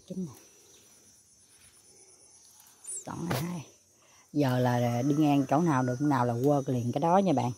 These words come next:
Mà tranh thủ hai cha con cùng quơ nha. Lý do là trời nắng đó bạn. Nắng lắm bạn ơi. Ở Việt Nam mấy bạn biết mà. Nắng nóng lắm. Trời đó trái ớt chín đằng kia một cái nè. Rồi giờ đi ngang qua cái chỗ này nó chật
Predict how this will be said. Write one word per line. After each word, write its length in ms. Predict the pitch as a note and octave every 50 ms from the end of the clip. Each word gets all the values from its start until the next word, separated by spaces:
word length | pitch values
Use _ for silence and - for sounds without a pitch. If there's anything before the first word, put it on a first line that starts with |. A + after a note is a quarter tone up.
| - _ -
Mà 80 | A#2
tranh 180 | A#2 - D3 D3
thủ 200 | C3+ B2+ C#3 E3+
hai 160 | D#3+ E3 D3+
cha 120 | - -
con 240 | C#3 - C#3+ C#3+ C#3+ B2+
cùng 140 | - - A2+ B2 B2+
quơ 240 | C3+ C#3 D3 D3 C#3 C3
nha. 100 | C#3 C3 A2+ - -
Lý 100 | G3 F#3
do 200 | E3+ D3+ C#3+ C#3+
là 260 | C#3 C3 B2 A#2+ A#2 - - - - - - - - - - - -
trời 140 | B2+ A#2+ A#2
nắng 220 | C3 C#3+ E3+ G#3 A3+
đó 80 | A3+
bạn. 160 | G3 D3 C3 C3+ - - - - - - - - - - - - - - -
Nắng 160 | D#3 E3+ G3
lắm 160 | G3 F#3+ F#3+ F3+
bạn 160 | D3 B2+ C#3
ơi. 120 | D3 C3+ A#2 - - _ _ _ _ _ _ _ -
Ở 80 | E3
Việt 140 | D#3+ D3+ C#3
Nam 220 | D3 D3+ D3+ D3+
mấy 80 | D#3+ F3
bạn 200 | D3+ C3+ B2+ C3+
biết 120 | D3 F#3 -
mà. 160 | - C3 A2+ - _ _ _ _ _ _ _ _ _ _ _ _ - - _ -
Nắng 180 | - E3 F3+ F#3
nóng 180 | F3+ F3+ F#3+
lắm. 140 | G3 F#3+ F#3 - _ _ _ _ -
Trời 160 | B2 B2 C3+
đó 120 | D3 F3 F#3
trái 160 | - F#3 F3+
ớt 140 | F#3 F3+ -
chín 220 | - G#3 A3+ A#3
đằng 200 | G3 - C#3+ C3+
kia 160 | - D#3+ D#3+
một 60 | D#3 D3+
cái 120 | E3+ G3
nè. 80 | G3+ F3+ - - _ _ _ _ _ _ _ _ _ _ _ _ _ -
Rồi 140 | C3 C3+ C3+
giờ 120 | C#3 C3+
đi 160 | C#3 D3+ D#3
ngang 280 | D#3+ E3 D#3 D#3 D#3+ D#3+
qua 80 | D3+ D3+
cái 80 | F3
chỗ 240 | - - B2+ D#3+ F#3+
này 120 | F#3+ D#3+
nó 120 | C#3+ D3+ E3+
chật 180 | - D#3 B2